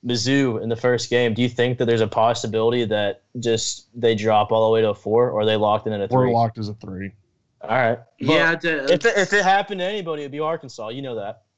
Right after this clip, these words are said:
Speaker 3: I will say, uh, all, like, the results this past weekend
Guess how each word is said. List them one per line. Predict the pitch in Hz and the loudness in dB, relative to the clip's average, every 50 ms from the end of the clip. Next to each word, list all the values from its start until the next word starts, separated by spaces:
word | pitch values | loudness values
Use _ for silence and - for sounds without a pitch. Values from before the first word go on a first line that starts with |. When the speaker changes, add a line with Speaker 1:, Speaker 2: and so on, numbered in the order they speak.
| _ _ 127 | _ _ -2
Speaker 3:
I | 139 151 | 0 0
will | 156 160 175 180 185 175 | 2 2 4 4 2 2
say, | 180 - 156 143 147 143 143 139 139 139 131 | 0 -2 -4 -4 -2 -2 0 0 -2 -2 -4
uh, | 113 98 117 120 117 - | -4 -6 -8 -8 -10 -6
all, | - 131 143 156 175 160 147 131 | -2 0 2 2 2 2 0 -2
like, | 143 139 131 - | -2 -2 -2 -2
the | 135 | -2
results | 127 135 127 120 139 139 156 165 165 - | -2 0 0 0 2 2 2 0 0 0
this | 151 139 120 | -2 -2 -2
past | - - 131 127 123 120 - 113 | 0 0 0 0 0 -2 -4 -4
weekend | 113 117 117 - - 127 127 127 127 123 120 | -4 -4 -4 -2 -2 0 0 0 -2 -4 -8